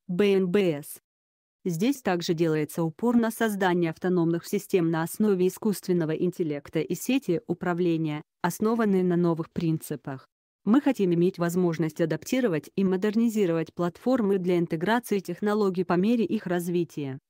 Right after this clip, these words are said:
сказал капитан Пит Смол, исполнительный директор программы. Программа под названием «Беспилотная морская автономная архитектура» является технической основой,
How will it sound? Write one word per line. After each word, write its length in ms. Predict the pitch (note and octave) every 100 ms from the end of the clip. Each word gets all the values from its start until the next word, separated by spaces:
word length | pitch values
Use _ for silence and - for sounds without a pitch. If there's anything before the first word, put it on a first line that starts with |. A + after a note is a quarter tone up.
| _
сказал 420 | - E3+ E3 D#3
капитан 540 | - F3 A3+ A#3+ G#3+ F#3
Пит 220 | F#3+ E3+
Смол, 440 | - F3+ F3 F3 - _ -
исполнительный 800 | G3 A3+ A3+ A#3+ A3 D#3+ D#3 D3+
директор 480 | E3 A#3 C4+ A#3
программы. 640 | A3+ F3 D#3+ D3+ C#3 B2+ A#2+ _ _ _ _ _ _
Программа 540 | - G3+ G3+ F3 D3+ C#3
под 160 | D#3
названием 600 | D#3 D#3 D#3+ G3 G3 F#3 F3
«Беспилотная 760 | F#3 - G3 F#3 E3+ E3 D#3+
морская 540 | F3 F3 - F3+ F3
автономная 560 | E3+ F#3 F#3 E3 D#3+ D#3+
архитектура» 640 | E3 F3 E3 - - A3 F#3+
является 540 | F3 F3+ E3 D#3 F3
технической 680 | - - F#3 E3+ D#3 - D#3+
основой, 600 | - E3+ D3 C#3 C#3